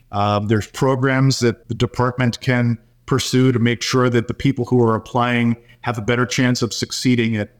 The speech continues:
making it, making the cut, as it were. One thing I'll, I'll tell you just anecdotally, the department does a fair amount of work trying to recruit local officers. And that's one thing that this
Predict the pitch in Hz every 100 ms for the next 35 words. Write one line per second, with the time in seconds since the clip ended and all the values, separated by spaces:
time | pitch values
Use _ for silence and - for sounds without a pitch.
0 | - 117 143 143 127 104 - 120 123 120
1 | 104 - 143 113 92 - 101 95 92 90
2 | 87 - _ - 135 202 208 180 160 123
3 | 113 117 - 135 131 113 - - 117 110
4 | 117 123 123 95 90 _ _ - 147 131
5 | - 247 240 - 135 127 - - 110 -
6 | 139 135 127 117 110 107 110 104 - -
7 | 123 123 117 107 107 - 123 113 - _
8 | _ 107 131 127 123 107 107 101 - 85
9 | 78 98 120 123 117 135 143 139 127 120
10 | 113 110 113 - -